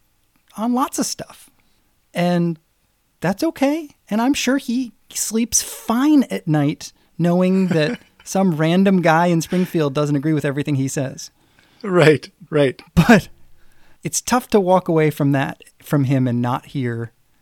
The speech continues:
Speaker 1: that he clearly loves Jesus.
Speaker 2: Yeah.
Speaker 1: And if we've got that in common, it seems like I have a lot to learn.
Speaker 2: Yeah.
Speaker 1: But what about you? I, I, I called and sort of started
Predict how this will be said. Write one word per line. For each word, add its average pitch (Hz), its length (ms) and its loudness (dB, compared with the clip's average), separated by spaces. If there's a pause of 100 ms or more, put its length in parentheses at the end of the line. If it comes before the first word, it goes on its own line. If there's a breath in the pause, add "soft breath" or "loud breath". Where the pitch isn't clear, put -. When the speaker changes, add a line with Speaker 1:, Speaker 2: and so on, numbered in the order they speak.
(120)
Speaker 1:
that 110 180 -10
he 123 420 -6 (280)
clearly 170 520 -2
loves 113 300 -6
Jesus. - 640 -12 (1000)
Speaker 2:
Yeah. 98 320 -14 (840)
Speaker 1:
And 165 120 -2
if 170 140 -4
we've 226 260 2
got 175 240 2
that 135 220 0
in 131 100 0
common, 127 400 -2
it - 160 -10
seems 196 500 -2
like 156 160 -2
I 143 60 -2
have 123 180 -4
a 120 60 -6
lot 107 460 -10
to 110 80 -6
learn. - 400 -14 (800)
Speaker 2:
Yeah. 139 260 0 (1120)
Speaker 1:
But 185 340 2 (100)
what 226 260 2
about 285 220 2
you? 233 340 4
I, 180 540 0 (140)
I, 190 140 4
I 233 40 0
called 208 420 0
and 160 140 2
sort 180 180 -2
of 151 80 -2
started 156 380 0